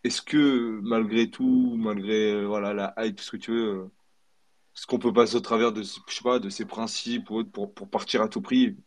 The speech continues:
Je sais pas. T'avais un championnat à aller chercher. C'est pas une Coupe du Monde, mais pour Benfica, c'est énorme.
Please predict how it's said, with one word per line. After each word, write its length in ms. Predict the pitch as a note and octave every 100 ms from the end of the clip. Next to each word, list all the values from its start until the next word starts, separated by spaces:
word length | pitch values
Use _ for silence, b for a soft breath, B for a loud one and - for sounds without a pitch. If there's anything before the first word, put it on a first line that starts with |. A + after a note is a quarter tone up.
| -
Je 180 | -
sais 140 | - G2+
pas. 200 | F#2+ G2 B B B -
T'avais 360 | A2 A2+ A#2
un 100 | A2+
championnat 340 | A2 A2+ A#2 A#2
à 20 |
aller 80 | A2+
chercher. 380 | B2 - D#3 - b b _
C'est 180 | _ A2+
pas 80 | A#2+
une 100 | A#2+
Coupe 140 | A#2+
du 100 | A2+
Monde, 200 | C3+ D3
mais 240 | A2 G2+ F2 - _
pour 140 | - A2+
Benfica, 360 | A2 A2 A#2+
c'est 180 | B2 G#2
énorme. 340 | G2+ A#2+ C3+